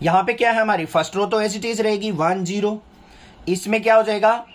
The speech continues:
फ़ाइव माइनस फ़ाइव of वन, तो क्या हो गया? ज़ीरो। यहाँ पे टू माइनस फ़ाइव of ज़ीरो क्या हो जाएगा? ये टू का टू रहेगा, is equal to,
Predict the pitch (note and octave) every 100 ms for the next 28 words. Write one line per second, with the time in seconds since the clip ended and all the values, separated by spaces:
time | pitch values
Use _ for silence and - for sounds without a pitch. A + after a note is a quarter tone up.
0 | - - F3+ F3+ A#3 A#3+ G3+ G3 A3 -
1 | F3 E3+ F3+ G#3+ A#3+ - - - - D3
2 | F3+ A#2+ F#2 - - C#3 F3 F3+ E3+ E3+
3 | A3+ F3+ A#2+ D3 A#2+ F2+ - - - -
4 | - - - D#3+ F#3 F#3 A#3 - A3 B3
5 | C4+ G#3 F#3+ F#3+ G#3+ - - E3+ F3+ G#3
6 | F3 E3 G3+ G#3 A3 G3+ F#3 F#3+ G3+ A#3+
7 | A3+ F3+ D3+ F3+ E3+ B2 A#2 A2 F#2+ F2+
8 | - - - - E3+ D#3 D3 A#2+ G#2 G2+